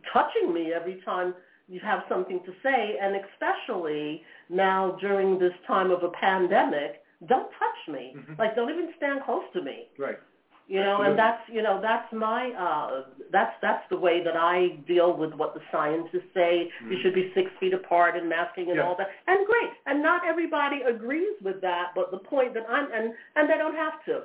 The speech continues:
Speaker 2: Right.
Speaker 1: 'Cause I'm not
Speaker 2: <laughs>
Speaker 1: here to control anybody's life.
Speaker 2: Absolutely.
Speaker 1: But I am here to take care of myself,
Speaker 2: Mm-hmm.
Speaker 1: which is the adult way.
Speaker 2: Yeah.
Speaker 1: So if someone does something that I don't care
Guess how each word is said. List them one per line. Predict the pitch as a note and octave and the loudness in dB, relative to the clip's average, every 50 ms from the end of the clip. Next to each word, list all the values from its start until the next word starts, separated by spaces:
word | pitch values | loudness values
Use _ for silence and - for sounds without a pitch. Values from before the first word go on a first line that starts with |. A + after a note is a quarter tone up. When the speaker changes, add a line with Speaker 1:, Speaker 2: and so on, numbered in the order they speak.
| - | -6
Speaker 2:
Right. | - D#3+ D3 - - - | -2 -2 -2 -2 -2 -4
Speaker 1:
'Cause | - C4 B3+ | -4 0 0
I'm | C#4 C4+ C#4 | 2 2 2
not | C#4 C#4 C4+ | 2 0 2
Speaker 2:
<laughs> | C4+ | 2
Speaker 1:
here | C4 A#3+ | 2 2
to | A#3+ | 2
control | B3 B3 A#3+ - C4+ B3+ A#3+ A#3 A#3 | 0 -2 -6 -4 0 0 2 2 2
anybody's | A3 G#3+ G#3+ G#3 F#3+ F3+ F#3 F#3 F#3 | 0 -2 -2 -2 -2 -2 -4 -4 -4
life. | F#3+ A3 C4 B3+ G3+ F3+ F3+ F3+ - | -2 0 2 2 2 0 0 -2 -6
Speaker 2:
Absolutely. | - - - - D3 - - A3+ | -8 -10 -10 -12 -8 -4 0 0
Speaker 1:
But | E4 D4+ - - | 2 2 0 0
I | - F3+ E3 D#3+ - - - | 0 2 2 2 0 -2 -2
am | G#3+ C4 D4 D4 C#4+ C#4 - | -2 -2 -2 -4 -4 -6 -4
here | G#3 G3 F3 D3+ D3 C#3+ C#3 D3 - - - - - _ - | -2 0 2 4 4 2 2 -2 -4 -8 -14 -20 -20 _ -6
to | - D#3+ - - - | -6 -6 -2 0 2
take | G#3+ F#3 F#3 - - | 2 2 2 0 -2
care | - G#3 F#3+ F#3+ E3 C#3+ | 0 2 4 4 4 4
of | D3 D3+ D3 D3 - - - _ _ - | 4 2 2 2 -2 -8 -20 _ _ -10
myself, | D3+ D#3 D#3 D#3+ F3+ G#3+ B3 A#3+ A#3+ - - - E3 C#3+ A2+ A2+ - - | -8 -4 -2 2 4 4 4 4 2 -2 -4 -4 -4 -4 -4 -6 -8 -10
Speaker 2:
Mm-hmm. | C3 A#2+ | -8 -8
Speaker 1:
which | E3+ D3 D3+ | -8 -6 -6
is | E3+ D#3+ - | -8 -10 -8
the | E3+ D#3+ D#3 | -4 -4 -4
adult | D3 - - E3+ F#3+ A3+ A3+ - D3+ | -2 0 2 2 2 2 0 -4 -6
way. | C#3+ C#3 B2+ - - - - _ _ - _ _ - | -4 -4 -2 -4 -4 -8 -14 _ _ -20 _ _ -2
Speaker 2:
Yeah. | C3 G#3 | 2 4
Speaker 1:
So | F3+ F3 E3+ | 4 6 4
if | F3+ E3+ - - | 2 0 0 0
someone | - A#3+ A#3 A3+ A3 G#3+ F#3+ F3+ E3+ D#3 C#3+ - | 0 0 0 0 -2 -2 -2 -2 -2 -4 -4 0
does | F#3+ A3 D4+ E4+ E4 - | 0 0 0 0 -2 -4
something | - F#3 D3+ D#3 D3+ D#3 E3 D#3 D#3 | -2 -2 -2 -2 -4 -4 -4 -2 -2
that | D#3+ E3 | -2 0
I | D#3+ E3 E3+ | 0 -2 -2
don't | D#3+ D#3 C#3+ - - - | -2 -4 -4 -6 -10 -10
care | - A#3 E4 F4+ D#4+ D#4+ | -8 -4 -4 -4 -4 -6